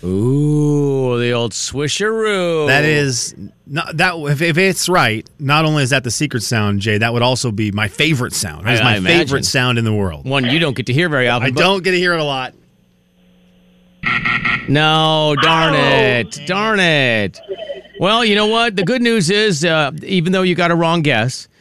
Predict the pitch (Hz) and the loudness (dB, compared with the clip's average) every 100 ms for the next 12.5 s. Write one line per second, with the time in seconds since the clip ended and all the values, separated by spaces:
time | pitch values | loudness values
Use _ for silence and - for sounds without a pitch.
0 | _ _ - 143 147 147 113 - 156 165 | _ _ -2 0 2 0 -2 -2 0 0
1 | 175 180 - 196 170 160 135 113 131 131 | 0 -2 -2 -2 0 0 2 0 0 0
2 | 139 135 151 156 160 147 135 165 131 185 | 0 0 -2 0 -2 -2 -2 -2 -2 -2
3 | 233 139 120 113 107 98 101 - 127 117 | 0 0 2 2 0 0 -2 -2 -2 -2
4 | 123 123 120 120 120 110 - 120 95 107 | -2 -2 0 0 -2 -4 -4 -4 -2 -2
5 | 95 98 92 90 87 87 82 95 87 85 | 0 0 2 0 0 0 -2 -2 -2 -2
6 | 92 85 85 80 - 117 113 113 117 110 | -4 -4 -4 -4 -4 -2 0 0 -2 -2
7 | 107 104 95 107 143 98 151 247 131 87 | 0 0 0 0 -2 0 0 0 0 -2
8 | 87 107 139 123 117 104 151 127 120 190 | -2 -2 -2 -2 -2 0 0 0 -2 -2
9 | 175 165 151 - _ 131 143 156 151 135 | -2 -2 -6 -12 _ -2 -2 0 0 0
10 | 143 151 156 147 110 151 160 110 143 135 | 0 -2 -2 -2 0 0 0 0 0 0
11 | 160 151 160 185 247 - 117 92 85 85 | 0 0 -2 -2 -4 -2 -2 0 -2 -2
12 | 80 71 62 50 | -2 -4 -6 -8